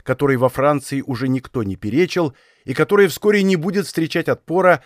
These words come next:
во всей Европе. "Принц", — заявил король своему брату, — "я недоволен шевалье де Лорреном.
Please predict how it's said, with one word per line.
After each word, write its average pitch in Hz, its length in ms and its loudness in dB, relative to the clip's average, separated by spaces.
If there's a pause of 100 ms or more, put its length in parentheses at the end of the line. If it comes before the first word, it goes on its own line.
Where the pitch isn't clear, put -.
(140)
во 135 160 2
всей 131 260 -4
Европе. 92 580 -10 (840)
"Принц", — - 540 -2 (380)
заявил 147 440 2
король 151 320 0
своему 135 340 -4
брату, — 98 480 -6 (400)
"я 151 200 4
недоволен 214 600 4
шевалье 185 480 0
де 143 100 0
Лорреном. 123 680 -2